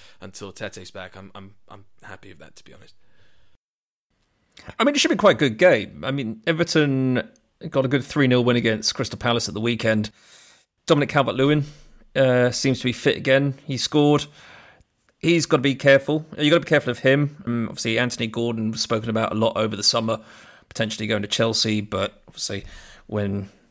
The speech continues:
Speaker 2: they didn't want to sign him for sixty million, apparently, which is surprising. We, you know, we do have to be wary of this team. They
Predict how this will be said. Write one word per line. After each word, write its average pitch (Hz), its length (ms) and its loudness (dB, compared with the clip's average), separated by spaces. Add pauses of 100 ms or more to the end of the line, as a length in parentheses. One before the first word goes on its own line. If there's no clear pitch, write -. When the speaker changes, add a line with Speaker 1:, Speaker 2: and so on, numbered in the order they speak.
(260)
Speaker 2:
they - 280 -10
didn't 110 160 -6
want 110 120 -6
to - 60 -6
sign 120 120 -2
him 113 60 -4
for - 60 -2
sixty - 280 -4
million, 120 240 -2
apparently, 104 460 -6 (140)
which - 200 -12
is - 260 -8 (140)
surprising. 127 400 -6 (1200)
We, 175 880 0
you 190 100 -2
know, 165 80 4
we 151 140 2
do 180 220 4
have 156 120 4
to - 60 -14
be 135 80 0
wary 113 360 2
of 110 100 -4
this - 180 -4
team. 120 340 0 (440)
They 123 920 0